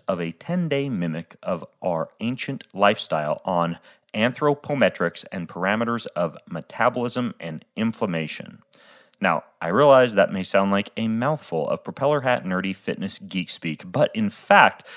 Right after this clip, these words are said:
the study has some very important instructions for how you can quickly strip over seven inches of fat off your waist, even if you don't live in the wilderness.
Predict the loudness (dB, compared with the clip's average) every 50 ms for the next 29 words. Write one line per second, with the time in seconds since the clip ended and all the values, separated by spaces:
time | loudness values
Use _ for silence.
0 | -20 -16 -10 -6 -4 2 2 4 4 6 6 6 6 6 4 -2 -4 -4 -4 -6
1 | -4 -4 -4 -4 -6 -10 -14 -14 -10 -8 -8 -8 -8 -8 -12 -12 -10 -10 0 2
2 | 2 2 2 0 -4 -8 -6 -6 -6 -6 -2 -2 0 0 0 0 -4 -6 -6 -6
3 | -6 -6 -4 -4 -6 -4 -4 -4 -4 -4 -4 -2 -2 -2 -2 -4 -6 -6 -4 -4
4 | -4 -4 -4 -6 -10 -10 -6 -2 -2 -2 -2 -4 -6 -8 -8 -10 -8 -8 -8 -8
5 | -10 -12 -4 0 0 0 2 0 -2 -6 -6 -6 -4 0 2 2 2 0 -2 -8
6 | -8 -6 -4 -4 -2 -4 -4 -4 -4 -2 0 0 -2 -2 -4 -6 -6 -6 -6 -8
7 | -12 -16 -20 -20 -20 _ _ _ -14 -10 -8 -6 -6 -6 -6 -6 -8 -8 -10 -12
8 | -14 -16 -16